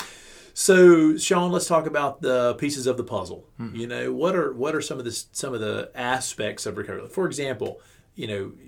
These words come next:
Speaker 1: what are these, what are the twelve steps? What are the, you don't have to go through each of the steps. Like, how do they play into this? What is the, the Celebrate Recovery Sunday night group? What are the small groups? You know, what about a sponsor? Uh,
Speaker 2: Mm-hmm.
Speaker 1: what about meetings?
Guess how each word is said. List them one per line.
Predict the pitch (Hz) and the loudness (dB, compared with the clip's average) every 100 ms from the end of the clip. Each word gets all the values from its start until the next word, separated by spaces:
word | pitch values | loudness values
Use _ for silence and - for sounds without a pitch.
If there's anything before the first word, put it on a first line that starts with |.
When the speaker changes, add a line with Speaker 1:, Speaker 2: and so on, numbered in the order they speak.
| - - - | -20 -20 -20
Speaker 1:
what | 135 127 131 170 | -16 -12 -6 -2
are | 190 | 2
these, | 180 170 - | 0 -2 -4
what | 139 | -2
are | 165 | -2
the | 156 | -4
twelve | - 139 139 | -4 -4 -4
steps? | - 110 95 - | -4 -6 -6 -8
What | - 143 | -6 -4
are | |
the, | 156 123 | -6 -8
you | 120 123 | -10 -6
don't | 143 | -4
have | 151 | -2
to | |
go | 127 135 | 0 2
through | 131 | 2
each | 123 123 | 0 -2
of | |
the | 110 | -6
steps. | - 104 90 - | -6 -6 -6 -8
Like, | 107 107 | -8 -8
how | - - | -8 -4
do | 185 | -2
they | 196 | 0
play | 190 143 113 | 0 0 -2
into | 104 | -4
this? | 98 - - 180 | -8 -8 -8 -6
What | 208 | -6
is | 202 | -6
the, | 214 160 - | -8 -8 -12
the | 170 175 | -4 -4
Celebrate | - 175 170 170 | -2 -2 0 0
Recovery | 170 175 175 170 165 156 | 0 -2 -2 -2 -2 -4
Sunday | 175 170 | -4 -4
night | 165 165 - | -2 -2 -2
group? | 110 107 | -6 -8
What | - 185 | -6 -2
are | |
the | 190 175 - - - | 0 -2 -10 -18 -6
small | - 175 170 160 135 | -4 0 4 4 4
groups? | 120 104 - | 0 -4 -8
You | 143 | -10
know, | 147 | -10
what | 247 | -8
about | 285 214 | -6 -4
a | |
sponsor? | - - 165 170 160 - 135 110 104 | -2 2 4 4 2 -2 -2 -2 -2
Uh, | 120 - | -4 -6
Speaker 2:
Mm-hmm. | 151 | -4
Speaker 1:
what | 160 226 | -2 -2
about | 247 156 | -2 -2
meetings? | 156 170 143 107 104 | 2 2 2 -4 -10